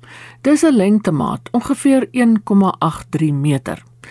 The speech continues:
Nou skryf dokter Anton Prinsloo in 'n dief van die kers. Hy noem dit skelmwoorde deur die eeue. Nou sê hy: "Hoekom sou enige een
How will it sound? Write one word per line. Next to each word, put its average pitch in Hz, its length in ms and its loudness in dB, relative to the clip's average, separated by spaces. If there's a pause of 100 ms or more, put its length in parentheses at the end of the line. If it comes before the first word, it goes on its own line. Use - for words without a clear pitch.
(420)
Nou 285 300 2
skryf 233 520 0
dokter 202 360 -2
Anton 180 420 -2
Prinsloo 247 520 0 (120)
in 170 320 2 (540)
'n 220 120 0
dief 226 200 0
van 285 120 2
die 277 160 2
kers. - 720 -4 (840)
Hy 143 80 -4
noem 151 220 0
dit 156 220 -4
skelmwoorde 165 920 0
deur 147 180 -2
die 147 140 -8
eeue. 165 360 -2 (280)
Nou 143 140 -6
sê 139 200 -8
hy: - 220 -10 (640)
"Hoekom 339 300 -2
sou 320 280 0
enige 294 460 0
een 165 260 0